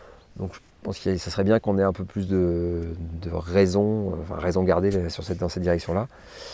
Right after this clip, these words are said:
et, euh, travailler plus peut-être la robustesse. Bon, la robustesse, euh, on, on l'a, mais la précocité est très, très importante dans notre système,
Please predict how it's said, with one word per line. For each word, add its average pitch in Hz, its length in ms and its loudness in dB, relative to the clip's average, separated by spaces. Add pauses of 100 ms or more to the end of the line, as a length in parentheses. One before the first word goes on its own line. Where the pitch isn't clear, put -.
(280)
et, 90 300 2
euh, 85 560 2 (480)
travailler 85 220 -4
plus - 160 -12
peut-être - 240 -4
la 76 60 0
robustesse. 82 460 -6
Bon, - 120 -12
la 82 60 -6
robustesse, 82 460 -4
euh, - 1300 -18 (1040)
on, 90 40 -2
on - 40 0
l'a, 95 200 8
mais 104 100 2
la 92 80 4
précocité 95 960 2
est 92 80 -4
très, - 180 -2
très 95 200 -2
importante 92 480 -6
dans 85 100 -4
notre 85 160 -6
système, 90 240 -14